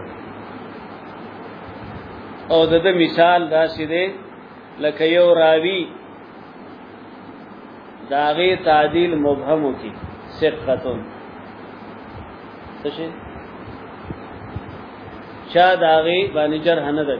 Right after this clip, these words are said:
کړې. څه ده؟ جرح نه ده کړې. او یو محدث وایي ثقتون، نو معتبر دی که نه؟ لکه څنګه د ابن حبان.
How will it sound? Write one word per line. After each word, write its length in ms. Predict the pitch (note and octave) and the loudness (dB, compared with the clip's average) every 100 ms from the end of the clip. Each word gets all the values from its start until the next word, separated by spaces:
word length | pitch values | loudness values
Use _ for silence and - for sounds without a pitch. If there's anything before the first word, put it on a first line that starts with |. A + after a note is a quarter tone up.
| A#2 | -4
کړې. 200 | G#2+ G#2+ - - - - - - - - - - - - - - - - - - - - - | -8 -10 -14 -16 -16 -16 -16 -16 -16 -16 -16 -16 -18 -18 -16 -16 -16 -16 -16 -16 -16 -16 -4
څه 80 | D#3+ | 0
ده؟ 120 | E3+ F#3+ F#3+ - - - - - - - - | 2 0 -6 -12 -14 -14 -14 -14 -14 -14 4
جرح 260 | E3 F#3 D#3+ | 6 8 6
نه 120 | D#3+ D#3+ | 6 4
ده 120 | C3+ A#2+ | 2 -2
کړې. 200 | A2 G2 - - - - - - - - - - - - A#2+ | -6 -8 -12 -14 -16 -16 -14 -14 -14 -14 -14 -14 -14 -8 2
او 80 | C#3 | 8
یو 160 | D#3 | 8
محدث 560 | D3+ C#3+ D3+ D3+ E3+ - | 8 4 2 4 0 2
وایي 160 | E3+ D3+ | 0 2
ثقتون، 600 | - D#3 - B2+ A#2+ G#2 G#2 - - - | 0 -2 0 -4 -4 -8 -10 -14 -16 -10
نو 80 | A#2+ | -4
معتبر 460 | C3+ C3 D3 E3+ | -2 2 4 4
دی 160 | C#3+ A#2+ | 4 -2
که 120 | G#2+ G2 | -6 -10
نه؟ 60 | G2 - - - - - - - - - - - - - - | -12 -14 -14 -14 -14 -16 -14 -14 -14 -14 -14 -14 -14 -14 -8
لکه 200 | A#2 A#2+ | -6 -6
څنګه 280 | C3 D#3 D3+ C3+ | -4 0 0 0
د 20 | B2+ | -2
ابن 120 | B2 G#2+ | -4 -8
حبان. 360 | A2 A2+ A2+ | -8 -4 -4